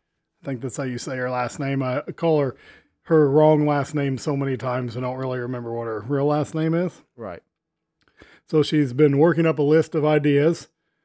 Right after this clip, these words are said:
Speaker 1: Uh, D I Y successes and failures, rattle cans,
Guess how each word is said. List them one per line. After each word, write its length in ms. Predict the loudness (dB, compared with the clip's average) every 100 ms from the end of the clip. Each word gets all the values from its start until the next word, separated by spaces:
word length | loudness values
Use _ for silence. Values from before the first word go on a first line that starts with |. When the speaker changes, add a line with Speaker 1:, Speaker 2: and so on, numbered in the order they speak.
| _ -8
Speaker 1:
Uh, 320 | -2 0 0
D 260 | 4 6 8
I 140 | 8
Y 320 | 8 6 4
successes 720 | 2 -2 -8 -2 -2 0 0 0
and 180 | -2 0
failures, 800 | 2 4 2 0 0 -4 -8 -14
rattle 380 | -4 0 2 0
cans, 720 | 0 0 0 0 0 -2 -6